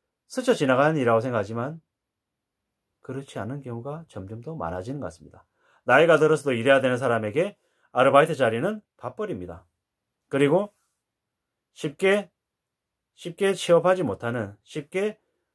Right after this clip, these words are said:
대기업이나 중견기업에 들어가지 못하는 사람들에게는 이 아르바이트가 매우 큰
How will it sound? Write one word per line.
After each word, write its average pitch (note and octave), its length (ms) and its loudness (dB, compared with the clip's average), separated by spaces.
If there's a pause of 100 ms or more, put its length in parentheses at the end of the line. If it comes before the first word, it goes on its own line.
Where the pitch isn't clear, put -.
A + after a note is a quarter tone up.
(260)
대기업이나 C#3 580 2
중견기업에 D3+ 880 -2
들어가지 C#3+ 360 0
못하는 C3 360 -2
사람들에게는 A2 840 -2 (680)
이 C3 140 -2
아르바이트가 C#3 760 2 (1400)
매우 D#3 360 0
큰 E3 340 -6